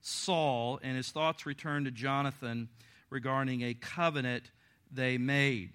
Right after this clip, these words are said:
And if you remember Jonathan, he's the son of King Saul, who was the first king of Israel, who, uh, God allowed Israel to choose their own king, and he turned to be a failure and turned, uh, to be an enemy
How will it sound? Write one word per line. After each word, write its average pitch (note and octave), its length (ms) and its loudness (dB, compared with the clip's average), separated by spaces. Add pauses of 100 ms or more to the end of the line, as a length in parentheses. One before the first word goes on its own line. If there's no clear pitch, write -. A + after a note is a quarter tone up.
(100)
And A2+ 140 -8
if A2 100 -8
you C3+ 60 -4
remember C3+ 320 -2
Jonathan, D3 800 0
he's B2+ 280 -4
the A#2 120 -6
son C#3 320 -2
of B2+ 100 -4
King C3 320 -4
Saul, D3+ 640 0
who C3 140 -4
was A#2 220 -8
the A2+ 260 -4 (260)
first D#3 320 -2
king D3+ 280 -2
of A#2+ 100 -4
Israel, D3+ 600 0
who, A#2+ 300 -6 (380)
uh, G2 260 -14
God C#3 240 2
allowed C3+ 440 2
Israel D3 540 -2
to C#3+ 120 -10
choose D3 460 -4
their C#3+ 180 -2
own C#3+ 160 -2
king, D3 460 -4
and A#2 80 -4
he C3 120 -4
turned C#3 440 -4
to C3 120 -8
be B2 300 -4 (320)
a A#2+ 300 -2 (180)
failure D#3+ 540 2
and B2 180 -2
turned, C#3 500 -2
uh, B2+ 260 -4
to - 100 -10
be C3 160 -2
an C3 80 -4
enemy C#3+ 580 -2